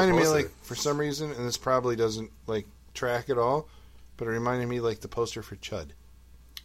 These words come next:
Speaker 2: Oh, I can see that.
Speaker 1: Cannibalistic humanoid underground dwellers, where there was, like,
Speaker 2: For sure.
Speaker 1: guys living in the sewer in
Speaker 2: And
Speaker 1: New
Speaker 2: it's
Speaker 1: York.
Speaker 2: weird that the Turtles poster didn't use the animation font. The movie used the animation font title, but not the poster.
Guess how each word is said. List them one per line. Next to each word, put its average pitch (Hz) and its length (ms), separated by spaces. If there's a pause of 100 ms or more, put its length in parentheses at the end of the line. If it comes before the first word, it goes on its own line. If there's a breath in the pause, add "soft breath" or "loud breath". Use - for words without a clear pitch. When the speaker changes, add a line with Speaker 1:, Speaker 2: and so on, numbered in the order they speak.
(140)
Speaker 2:
Oh, 101 120
I 82 100
can 107 140
see - 100
that. 82 240
Speaker 1:
Cannibalistic 107 560
humanoid 107 420
underground 104 380
dwellers, 110 380
where 95 80
there 92 100
was, 92 140
like, 92 180
Speaker 2:
For 110 80
sure. - 160
Speaker 1:
guys 101 240
living 101 200
in 98 60
the 92 60
sewer 104 220
in 104 80
Speaker 2:
And 98 100
Speaker 1:
New 156 60
Speaker 2:
it's 196 120
Speaker 1:
York. - 80
Speaker 2:
weird 214 200
that 185 140
the - 60
Turtles 165 300
poster 156 360 (100)
didn't 165 320
use 95 360
the 95 360
animation 85 440
font. 78 380 (420 soft breath)
The 95 100
movie 160 360
used 104 540
the 98 180
animation 95 400
font 90 300
title, 92 280
but 92 140
not 107 220
the - 60
poster. 85 520